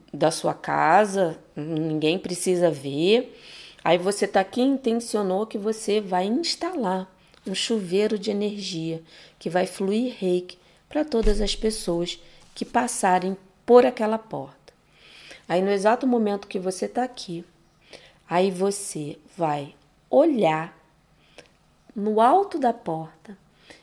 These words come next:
e vai desenhar o símbolo Chokurei. E nesse momento que você desenha, aí é o poder, né, da visualização.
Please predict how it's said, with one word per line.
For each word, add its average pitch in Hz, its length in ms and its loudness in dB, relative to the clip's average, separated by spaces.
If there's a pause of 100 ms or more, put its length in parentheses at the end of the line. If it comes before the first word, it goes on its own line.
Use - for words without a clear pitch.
(120)
e 214 140 -2
vai 190 280 2
desenhar 226 1300 0 (800)
o 226 100 -4
símbolo 190 720 -4 (460)
Chokurei. 190 720 -4 (1200)
E 202 80 2
nesse 254 380 4
momento 226 480 2
que - 120 -6
você 185 400 -2
desenha, 190 760 0
aí 175 100 -2
é 190 60 2
o 202 60 0
poder, 196 640 -2 (100)
né, 185 200 -2
da 196 160 0
visualização. 208 1160 -4